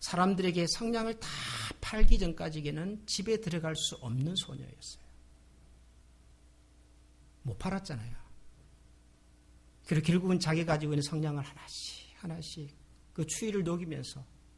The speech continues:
그러다가 결국은 추위 속에서 목숨을 잃잖아요.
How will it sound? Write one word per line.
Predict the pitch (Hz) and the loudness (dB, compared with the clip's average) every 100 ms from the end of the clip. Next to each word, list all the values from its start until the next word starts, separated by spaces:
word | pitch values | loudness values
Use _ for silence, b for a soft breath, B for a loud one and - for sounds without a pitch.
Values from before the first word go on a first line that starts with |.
| - - | -20 -6
그러다가 | 190 190 175 170 | -2 0 2 0
결국은 | - 190 196 185 180 | 0 0 0 -2 -2
추위 | - 240 | -4 -4
속에서 | 220 180 147 - 120 - - - - - - - - - - - - - - - - - | -4 -4 -6 -6 -10 -12 -16 -16 -18 -20 -20 -20 -20 -20 -20 -20 -20 -20 -20 -20 -18 -8
목숨을 | 143 - 139 123 123 - - - - - - - - - | -6 -4 -6 -8 -10 -16 -20 -20 -20 -20 -20 -20 -20 -16
잃잖아요. | 120 - 180 156 | -14 -12 -12 -14